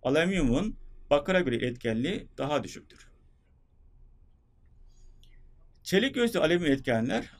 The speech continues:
A C S R simgesiyle temsil edilir. Yüksek çekme ve gerilme dayanımına sahip olan bu tür iletkenler diğer geçişleri ve direk aralıkları uzun olan enerji nakil hatlarında kullanılmaktadır.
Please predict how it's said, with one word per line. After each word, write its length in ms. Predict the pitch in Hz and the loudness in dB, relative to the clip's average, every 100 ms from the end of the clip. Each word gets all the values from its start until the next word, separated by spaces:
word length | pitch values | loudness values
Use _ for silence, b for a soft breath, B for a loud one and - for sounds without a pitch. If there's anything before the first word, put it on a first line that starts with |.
| - | -2
A 380 | 143 147 147 135 | 2 4 2 0
C 280 | - 151 147 | 0 0 0
S 380 | - 160 156 160 | -4 0 2 4
R 200 | 160 - | 0 -2
simgesiyle 880 | - 139 127 113 113 135 117 98 - - | -6 -2 -2 -2 -4 -2 -2 -4 -8 -12
temsil 300 | - 107 - | -8 -6 -6
edilir. 320 | 90 - - - - _ _ _ _ _ _ | -8 -10 -18 -20 -20 _ _ _ _ _ _
Yüksek 420 | 143 139 - 190 - | -6 -4 -2 -4 -2
çekme 500 | 160 165 175 175 - | -6 -4 -4 -4 -4
ve 140 | 123 123 | -4 -4
gerilme 680 | 120 131 131 139 151 143 | -2 0 0 0 0 -2
dayanımına 400 | 123 117 113 120 | 0 2 2 -2
sahip 280 | 117 127 131 | -2 -4 -2
olan 280 | 107 101 - | -4 -6 -6
bu 140 | 120 120 | -8 -6
tür 120 | 104 | -8
iletkenler 600 | 90 - 92 95 208 117 - _ _ _ - | -8 -8 -6 -4 -4 -6 -18 _ _ _ -2
diğer 180 | 160 180 | 0 2
geçişleri 720 | 127 120 104 - 110 202 - b b b | -2 -4 -10 -6 -2 -2 -6 b b b
ve 180 | 143 139 | 2 2
direk 240 | 135 165 - | 0 0 2
aralıkları 440 | 135 127 135 147 | 0 2 0 -2
uzun 260 | 143 131 165 | -4 -6 -4
olan 340 | 131 180 185 b b _ | -2 -2 -4 b b _
enerji 440 | 143 147 151 165 | 0 2 2 0
nakil 220 | 147 151 156 | -4 -4 -4
hatlarında 640 | 131 - 113 113 117 120 | -4 -2 -2 0 -2 -2
kullanılmaktadır. 600 | 113 101 95 95 87 - | -4 -6 -8 -10 -12 -18